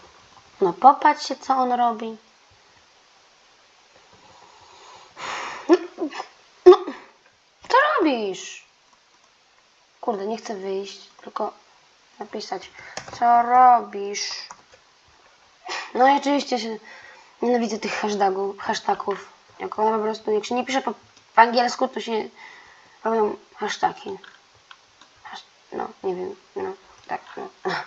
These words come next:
Kurde, nie, dobra, jedziemy ulicą, bo nie będę widzieć, kiedy wyska-, wyskakuje. No i widzicie, maluch mi wjechał. Chyba że w ja nie,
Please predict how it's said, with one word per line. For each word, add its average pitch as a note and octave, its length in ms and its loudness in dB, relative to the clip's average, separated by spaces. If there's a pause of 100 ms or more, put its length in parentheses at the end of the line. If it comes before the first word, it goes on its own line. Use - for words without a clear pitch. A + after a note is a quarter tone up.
(480)
Kurde, G#3+ 240 0
nie, G#3 300 2
dobra, F#3+ 260 0
jedziemy G#3 280 6
ulicą, G3+ 320 2
bo E3+ 100 -2
nie F3+ 100 2
będę F3+ 220 0
widzieć, F3+ 320 0
kiedy F3 220 -4
wyska-, E3+ 320 -6 (120)
wyskakuje. - 580 -4 (200)
No C#4 380 6
i G#3 160 4
widzicie, G3 520 -2
maluch E3 360 0
mi G#2+ 140 -10
wjechał. - 440 -8 (200)
Chyba F#3+ 220 2
że F#3 120 0
w - 20 -2
ja F3+ 120 -2
nie, - 140 -14